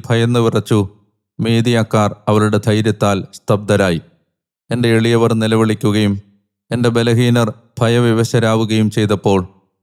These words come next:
അക്കൂട്ടരോ പരിഭ്രാന്തിയിലാണ്ടു. അവർ തങ്ങളുടെ സ്വരമുയർത്തിയപ്പോൾ അക്കൂട്ടരോ കീഴ്പ്പെടുത്തപ്പെട്ടു. ദാസീപുത്രന്മാർ അക്കൂട്ടരെ കുത്തിപ്പിളർന്നു. അഭയാർത്ഥികളുടെ മക്കളെ എന്നോണം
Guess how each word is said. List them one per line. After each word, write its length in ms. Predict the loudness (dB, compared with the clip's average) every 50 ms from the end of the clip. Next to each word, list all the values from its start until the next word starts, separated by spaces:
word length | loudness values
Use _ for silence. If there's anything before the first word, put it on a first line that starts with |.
| _ _ -6
അക്കൂട്ടരോ 580 | -6 -4 -2 -2 0 0 0 0 2 2 2 0 -2 -6 _ _ _ -4
പരിഭ്രാന്തിയിലാണ്ടു. 1000 | -2 -2 -2 -2 0 0 0 0 0 0 0 0 0 0 0 0 0 0 -2 -4 -8 _ _ _ _ _ _ _ _ _ _ -4 -2
അവർ 160 | 0 0 0 0
തങ്ങളുടെ 420 | 0 0 0 2 2 2 0 0
സ്വരമുയർത്തിയപ്പോൾ 920 | 0 0 0 2 2 2 2 2 0 0 0 0 0 0 0 2 2 2 2 0 -4 -10 _ _ _ _ _ _ _ -6
അക്കൂട്ടരോ 580 | -6 -4 -2 -2 -2 0 0 0 2 2 2 0 -2 -6 _ _ _ -4
കീഴ്പ്പെടുത്തപ്പെട്ടു. 840 | -2 -2 -2 0 0 -2 0 0 -2 -2 -2 -2 -2 -2 -4 -6 -8 _ _ _ _ _ _ _ _ _ _ _
ദാസീപുത്രന്മാർ 1000 | -6 -2 -2 0 0 -2 -2 -2 0 0 -2 -2 0 0 0 2 2 2 2 0 0 -2 -4 -6
അക്കൂട്ടരെ 520 | -6 -2 -2 -2 -2 0 0 0 0 0 0 -2
കുത്തിപ്പിളർന്നു. 800 | -2 -6 -8 -6 -4 -4 -2 0 0 0 0 0 0 0 0 0 -2 -4 _ _ _ _ _ _ _ _ -6
അഭയാർത്ഥികളുടെ 840 | -4 -2 0 0 2 2 0 0 0 -2 -2 -2 0 0 0 0 0
മക്കളെ 360 | 0 0 0 -2 -2 0 0 0
എന്നോണം 400 | 0 0 2 2 2 0 0